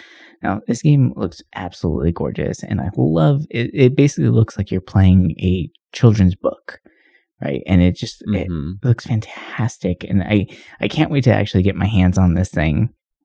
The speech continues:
Speaker 1: And it really, like, it brings me back to the days of, like, going to the library and renting those, like, you know, nation-, international film festival, m-,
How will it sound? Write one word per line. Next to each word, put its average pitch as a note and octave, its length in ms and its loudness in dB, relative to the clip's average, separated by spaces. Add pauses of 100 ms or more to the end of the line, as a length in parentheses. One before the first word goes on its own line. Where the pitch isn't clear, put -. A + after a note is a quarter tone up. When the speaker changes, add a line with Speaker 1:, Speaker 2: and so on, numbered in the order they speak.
(500)
Speaker 1:
And A#2 180 4
it A#2+ 100 2
really, D3 300 2
like, F#2 280 -4 (360)
it G#2+ 120 0
brings C#3+ 220 4
me A2+ 80 6
back F2+ 300 2
to G2 100 -2
the F#2 80 2
days F2+ 320 2
of, F#2 120 -6
like, E2 220 -6
going F#2+ 240 4
to A2 160 -2
the F#2 120 0
library F#2 760 0
and F#2+ 200 -2
renting F#2+ 640 0 (320)
those, F2 260 2
like, F2 320 -8 (380)
you A2+ 120 4
know, E2 260 2
nation-, G2+ 600 -2
international A2 640 4
film G2 300 0
festival, B2 540 0
m-, C3+ 200 4